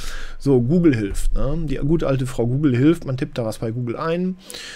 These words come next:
und bekommt, äh, verschiedene Ergebnisse vorgeschlagen. Und dann ist man zum Beispiel im L S elf gelandet, bei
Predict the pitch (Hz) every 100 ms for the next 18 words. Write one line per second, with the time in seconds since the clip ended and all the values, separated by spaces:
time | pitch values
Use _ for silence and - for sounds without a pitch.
0 | - - 139 143 156 143 147 143 139 131
1 | 151 135 123 127 127 - 98 98 - 95
2 | 107 143 156 143 147 151 - 165 147 147
3 | 135 139 139 - 143 139 135 - - -
4 | - 131 135 131 131 127 127 - 98 87
5 | 80 - - - - - 110 117 127 139
6 | 151 170